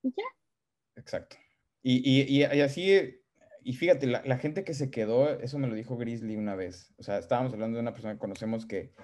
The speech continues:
Speaker 1: Ujú.
Speaker 2: le iba muy bien, y esta persona se subió demasiado, y ahorita no hace nada, y no lo está pasando tan chido, pero también lo que decimos es de, es que esa persona se subió tanto que ya no se supo bajar.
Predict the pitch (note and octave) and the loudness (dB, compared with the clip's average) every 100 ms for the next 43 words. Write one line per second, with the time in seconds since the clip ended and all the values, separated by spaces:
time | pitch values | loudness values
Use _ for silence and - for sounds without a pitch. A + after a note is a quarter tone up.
0 | - E3 C3 D3+ D3+ D3+ C3+ C#3+ D#3 - | -12 4 6 8 8 6 8 6 2 -10
1 | _ - _ _ _ _ _ B2 B2 B2 | _ -20 _ _ _ _ _ -2 0 0
2 | C3 B2 B2 B2 B2+ - A#2 B2+ C#3 C3+ | 0 0 0 -2 -4 -2 4 6 8 6
3 | - A#2+ A2 B2 C3+ _ _ _ _ _ | 2 -2 0 0 -4 _ _ _ _ _
4 | _ _ _ B2+ B2 B2+ C3 B2+ B2+ B2 | _ _ _ 4 6 8 8 6 6 -2
5 | - _ _ _ _ _ _ _ C3 C#3 | -10 _ _ _ _ _ _ _ 2 6
6 | C3 C3 C3+ B2+ B2+ A#2+ C#3 F#3+ A3 - | 6 6 4 4 4 4 2 0 -2 -8
7 | _ - B2 - B2 C3 C#3 C#3 C#3+ D3 | _ -10 -10 -2 2 4 2 0 2 2
8 | D3 A2 - C3+ E3+ A#3 - _ _ _ | 0 -4 0 2 2 -2 -10 _ _ _
9 | _ _ _ _ D3 C3+ B2+ B2+ B2 C3 | _ _ _ _ 8 10 10 6 6 6
10 | C#3+ C3+ A#2 B2+ B2+ B2 A#2 - C3 D#3 | 4 2 2 2 2 0 -2 -2 -4 -2
11 | C#3 C#3 A#2+ B2 B2 C3 - - A2+ C3 | -2 0 0 0 0 0 -4 -6 0 0
12 | C3 B2+ B2+ C3+ C3+ _ _ - A#2 A#2+ | 2 2 2 2 -2 _ _ 0 2 2
13 | A#2+ A#2+ A#2 G#2 - G2+ G#2 | -2 -6 -2 -2 -2 -6 -6